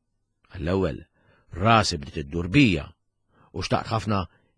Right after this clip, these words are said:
il-kwiet tar-raħal. Imma mbagħad drajt,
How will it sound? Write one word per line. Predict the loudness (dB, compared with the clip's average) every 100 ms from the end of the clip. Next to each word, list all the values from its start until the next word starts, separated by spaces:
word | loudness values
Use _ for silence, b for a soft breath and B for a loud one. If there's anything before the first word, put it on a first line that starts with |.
| -6
il-kwiet | -6 -2 8 8 8 0
tar-raħal. | -10 0 2 2 -2 -10 _ _ _ _ _ _ _ _ -6
Imma | 0 2
mbagħad | 2 0
drajt, | -4 -6 -8 -16